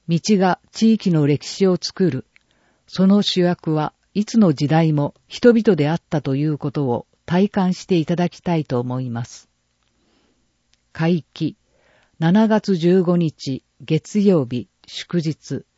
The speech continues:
まで。ところ、歴史博物館一階、特別展示室。企画展、記念講演会、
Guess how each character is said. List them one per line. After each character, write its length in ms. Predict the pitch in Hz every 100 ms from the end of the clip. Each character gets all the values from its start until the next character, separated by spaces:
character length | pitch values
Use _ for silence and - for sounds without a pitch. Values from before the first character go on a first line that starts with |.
| _ 120
ま 180 | 151 131
で。 160 | 117 _ _ _ _ _ _ _ _ _ _ _
と 140 | - 156
こ 160 | 185
ろ、 220 | 175 147 _ _ _ _ -
歴 240 | 170 -
史 140 | - 214
博 300 | 165 - 214
物 260 | 220 -
館 280 | - 131 127 _ _
一 160 | 139 - _
階、 300 | 170 156 - _ _ _ _ _
特 300 | 175 233 226
別 300 | 220 - -
展 280 | 180 190 180
示 120 | 175
室。 400 | - - - - _ _ _ _ _ _ _ _ _ _ _ _ _ _ _ _ _ _
企 140 | -
画 260 | - 233 -
展、 320 | - 139 123 _
記 160 | - 190
念 260 | 220 226 220
講 340 | - 185 202
演 180 | 196 156
会、 340 | - 117 110